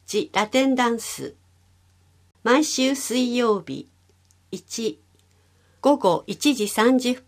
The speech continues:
分。チェアヨガ体操。二、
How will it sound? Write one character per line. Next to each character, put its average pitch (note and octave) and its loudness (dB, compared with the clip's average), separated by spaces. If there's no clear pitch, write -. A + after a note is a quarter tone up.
分。 B2+ -6
チ - -2
ェ B3+ 4
ア C4 2
ヨ A#3+ 0
ガ B3 0
体 A3+ -2
操。 C3+ -10
二、 A3 -2